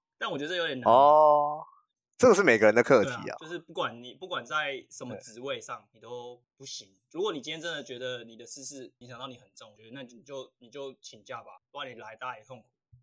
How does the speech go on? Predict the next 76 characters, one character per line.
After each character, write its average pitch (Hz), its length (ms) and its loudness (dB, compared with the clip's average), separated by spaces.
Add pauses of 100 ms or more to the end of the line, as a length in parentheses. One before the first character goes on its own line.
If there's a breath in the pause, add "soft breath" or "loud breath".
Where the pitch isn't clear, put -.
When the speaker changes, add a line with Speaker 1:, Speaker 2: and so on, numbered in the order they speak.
(200)
Speaker 2:
哦， 92 340 -6
确 110 200 0
实， - 200 -6
所 127 160 2
以 131 60 0
要 156 160 8
送 147 240 2
机 143 140 -8
就 139 100 6
去 135 80 2
送 123 300 4
啊， 123 100 2
不 135 100 2
然 120 160 8
就 120 120 0
Speaker 1:
对， - 40 0
Speaker 2:
是 143 320 4
过 - 80 6
来 101 120 2
写 98 120 0
提 104 160 0
案。 101 140 6
Speaker 1:
确 - 60 -4
实， 110 60 -20
确 107 60 -20
实， 110 160 -20
你 123 100 -16
要， 196 280 -2 (100)
你 160 140 -16
要， 196 120 0
Speaker 2:
啊， 208 140 4
对。 196 280 2
Speaker 1:
你 165 40 -8
要 202 120 -4
去 226 100 -6
处 175 160 -6
理 185 140 -4
你 143 80 -8
的 127 40 -10
事， 175 160 -10
你 131 80 -10
就 156 120 -12
去 156 120 -10
处 123 220 -10
理 117 140 -14
啊， 151 200 -2
好 123 260 -16
好 143 120 -8
跟 160 160 -10
大 156 100 -2
家 156 80 0
解 117 180 -14
释 127 360 -18 (140)
啊， 135 120 -10
大 143 120 -6
家 147 60 -4
都 143 100 -10
可 139 80 -10
以 - 20 -8
理 117 160 -20
解， 113 240 -20 (120)
因 147 140 -18
为， 160 200 -18
因 185 100 -20
为 190 80 -12
Speaker 2:
哦。 202 340 -8 (240)
Speaker 1:
毕 202 100 -14
竟 196 140 -10
这 196 60 -8
种 160 100 -6
事 180 200 -12
有 135 100 -8
时 123 100 -12
候 143 280 -10
不 131 120 -20
是 143 420 -16